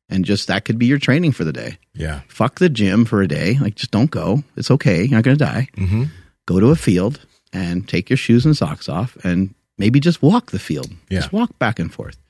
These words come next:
Speaker 1: Maybe a little bit of a jog. But back to the topic of, like, how do you fucking get started in the first place? You brought it up already. A walk, a walk run or a walk jog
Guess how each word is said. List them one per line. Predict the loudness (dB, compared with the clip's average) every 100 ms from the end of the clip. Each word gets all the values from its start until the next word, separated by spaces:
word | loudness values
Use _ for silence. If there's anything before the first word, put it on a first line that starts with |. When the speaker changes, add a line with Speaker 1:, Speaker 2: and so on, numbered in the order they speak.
| _ -20 -20 _ -4
Speaker 1:
Maybe | -2 0
a |
little | 2 2
bit | 4 2
of | 0
a |
jog. | -2 -4 -6 -20 _ _ _ _ -20 -20 -20 _ _ _
But | 0 0 0
back | 0 2
to |
the | 0
topic | 2 2 2 2
of, | 2 2 -2 -2
like, | -2 -2
how | -2 2
do | 4
you | 4
fucking | 2 -4 -2
get | -4 -4
started | -2 0 0
in | 0
the | -2
first | -2 -2 0
place? | 0 0 -2 -12 _
You | -2 2
brought | 2 2 2
it | 0
up | -2
already. | -2 -2 0 -2 -6 _ _ _ _ _ _ _ -4
A |
walk, | 2 2 2 -2 -16 _
a | 0
walk | 2 2 0
run | 0 2 2 -2 -8 -8
or | -2 0
a | 2
walk | 2 0 -4
jog | -4 -4 -8